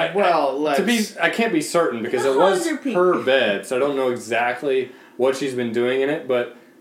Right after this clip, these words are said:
Speaker 1: I mean, it broke whenever I was having sex with her. I had her bent over, so.
Speaker 3: Yeah.
Speaker 2: What I will say is that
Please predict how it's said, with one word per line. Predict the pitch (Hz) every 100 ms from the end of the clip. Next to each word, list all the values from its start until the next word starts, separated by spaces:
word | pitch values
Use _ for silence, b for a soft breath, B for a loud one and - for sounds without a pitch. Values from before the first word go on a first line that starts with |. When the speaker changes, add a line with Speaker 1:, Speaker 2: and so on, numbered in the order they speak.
| _ 120
Speaker 1:
I |
mean, | 120 120
it | 120 117 -
broke | 120 147 151 -
whenever | 123 120 117 113 113 104
I | 110 113
was | 107 101 92
having | 110 101 98
sex | 104 95
with | 95 -
her. | 107 101 95 90 - - _ -
I | 104
had | 101
her | 107 98
bent | 104 98 104
over, | 107 87 -
so. | - 110 101 98 95 92 - - - -
Speaker 3:
Yeah. | 220 202 160 - - -
Speaker 2:
What | 156
I | 165
will | 175
say | 170 185 156
is | 147
that | 139 120